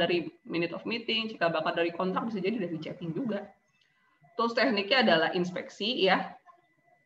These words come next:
dicek satu persatu dan memutuskan ini berhak untuk di close atau enggak sih kira-kira pekerjaannya gitu ya.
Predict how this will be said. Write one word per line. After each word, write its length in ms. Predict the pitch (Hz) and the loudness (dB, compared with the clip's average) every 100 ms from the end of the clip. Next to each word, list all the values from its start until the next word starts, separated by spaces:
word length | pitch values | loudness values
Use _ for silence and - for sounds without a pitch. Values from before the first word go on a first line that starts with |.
| _ _ - | _ _ -8
dicek 240 | 160 175 | -4 -4
satu 160 | - - | -6 -10
persatu 720 | 180 - 151 - 208 262 - - _ _ | -8 -8 -10 -8 0 0 0 -10 _ _
dan 160 | - 240 | -4 -2
memutuskan 720 | 254 240 233 - 240 202 180 | 0 0 -2 2 4 6 4
ini 160 | 214 247 | 2 2
berhak 320 | - 220 220 202 | 0 0 -2 -2
untuk 400 | 196 - 202 - _ - - | -2 -2 -4 -6 _ -20 -8
di 160 | 196 170 | -6 -4
close 160 | 240 269 | -2 -2
atau 320 | 233 196 - | 0 0 0
enggak 320 | 220 208 - | 0 2 0
sih 240 | - 190 180 | -6 -6 -2
kira-kira 560 | 175 165 165 165 165 | -2 -2 -2 0 0
pekerjaannya 1040 | 180 170 180 170 156 160 156 151 175 - - | -2 -4 -4 -4 -4 -6 -4 -2 -2 -4 -6
gitu 160 | 156 | -6
ya. 160 | 190 190 | -8 -8